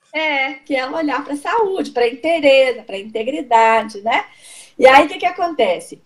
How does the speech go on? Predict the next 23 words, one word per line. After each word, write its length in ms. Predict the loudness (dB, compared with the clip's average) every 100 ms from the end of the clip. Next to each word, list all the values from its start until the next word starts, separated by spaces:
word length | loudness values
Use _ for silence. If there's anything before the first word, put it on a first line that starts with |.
| _ _ _ _
Se 120 | _ 0
a 80 |
gente 280 | 0 -2 -8
pretende 760 | -4 -4 0 2 2 0 -14 -18
que 100 | -12
uma 140 | -2
pessoa 480 | 0 0 0 -2 -2
que 100 | -4
adoeceu 840 | 0 0 0 -4 2 4 4 0 -6 _ _ _
com 180 | -12 -10
problemas 500 | -6 0 2 0 0
psíquicos, 680 | 4 4 4 -6 -6 -16 -2
se 140 | 6
ela 200 | 8 8 8
pode 320 | 8 8 6
construir 540 | -2 0 0 0 2
novos 520 | 8 10 10 6 -6
caminhos 720 | -2 -2 -2 -4 -4 -6 -14 -6
pra 180 | -6
ser 220 | 0 4 4
espontânea 720 | 2 0 0 0 0 0 -4
e 40 |
criativa, 680 | -8 -4 -4 -2 2 2 0